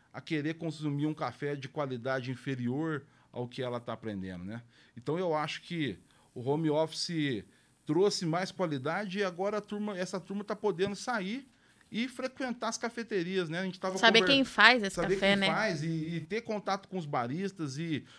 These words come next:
Speaker 1: procurar cursos, né, em métodos e formas de se fazer, se aperfeiçoar. Tá surgindo muito aí o coffee lover, né? Que é aquela pessoa consumidor de café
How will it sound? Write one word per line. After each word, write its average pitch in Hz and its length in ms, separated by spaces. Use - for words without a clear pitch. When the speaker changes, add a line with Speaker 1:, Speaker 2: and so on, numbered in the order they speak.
Speaker 1:
procurar 175 600
cursos, 196 720
né, 175 340
em 156 140
métodos 147 880
e 165 80
formas 160 680
de - 60
se - 160
fazer, 143 580
se - 180
aperfeiçoar. 202 800
Tá 170 100
surgindo 196 480
muito 190 320
aí 175 160
o 208 80
coffee 202 400
lover, 151 480
né? 160 160
Que 156 200
é 160 220
aquela 202 400
pessoa 190 500
consumidor 185 840
de 156 160
café 170 640